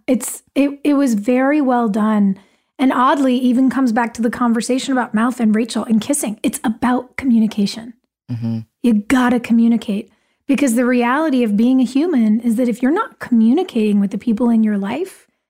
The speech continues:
Speaker 1: your brain is filling in all those gaps with
Speaker 2: Oh.
Speaker 1: whatever story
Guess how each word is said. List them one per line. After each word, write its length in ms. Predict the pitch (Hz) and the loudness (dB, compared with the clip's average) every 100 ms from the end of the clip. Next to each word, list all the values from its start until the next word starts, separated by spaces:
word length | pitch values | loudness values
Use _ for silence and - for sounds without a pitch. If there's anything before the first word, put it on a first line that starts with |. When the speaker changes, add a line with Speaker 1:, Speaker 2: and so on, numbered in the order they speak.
| _ | _
Speaker 1:
your 260 | 202 294 381 | 0 0 2
brain 480 | 302 349 415 269 233 | 0 0 0 2 2
is 160 | 226 - | -2 -4
filling 340 | 247 277 302 | -2 0 2
in 120 | 294 | 2
all 160 | 269 254 | 2 2
those 220 | 285 277 | 0 -2
gaps 520 | 226 285 294 - - 302 | -2 -2 -2 -6 -16 -2
with 160 | 247 | 0
Speaker 2:
Oh. 60 | 233 | 2
Speaker 1:
whatever 340 | 208 208 262 | 2 2 0
story 760 | 330 - - 359 330 247 220 | -2 -4 0 2 2 2 0